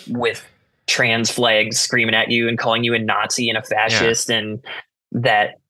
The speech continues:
Speaker 1: you're a piece of shit, you know? And so, but there was a lot of people and a lot of cops that were really, really, really wanting to make sure that that didn't happen.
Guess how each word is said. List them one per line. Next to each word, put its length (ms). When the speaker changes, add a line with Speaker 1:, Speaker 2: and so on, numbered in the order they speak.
Speaker 1:
you're 200
a 40
piece 280
of 60
shit, 380
you 160
know? 220
And 100
so, 360
but 240
there 80
was 120
a 40
lot 200
of 100
people 520
and 140
a 40
lot 180
of 160
cops 680
that 240
were 320
really, 440
really, 220
really 400
wanting 240
to 60
make 160
sure 140
that 140
that 200
didn't 220
happen. 560